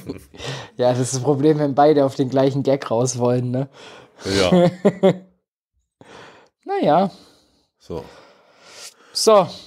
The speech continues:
Speaker 2: Domwächter.
Speaker 1: Bird.
Speaker 2: Läuten bei dir schon die Glocken? Liegst du schon im Bett jetzt?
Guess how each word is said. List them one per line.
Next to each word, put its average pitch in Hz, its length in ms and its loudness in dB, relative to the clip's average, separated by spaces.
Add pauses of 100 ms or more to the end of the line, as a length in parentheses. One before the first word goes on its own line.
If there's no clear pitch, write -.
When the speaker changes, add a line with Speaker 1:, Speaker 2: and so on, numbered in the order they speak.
(100)
Speaker 2:
Domwächter. 82 580 -4 (1700)
Speaker 1:
Bird. 123 420 0
Speaker 2:
Läuten 90 340 2
bei 87 120 2
dir 92 160 0
schon 107 160 -4
die 104 100 0
Glocken? 101 520 -4 (440)
Liegst 127 280 2
du 131 40 4
schon 92 240 2
im 76 160 0
Bett 82 300 0 (120)
jetzt? 131 320 -8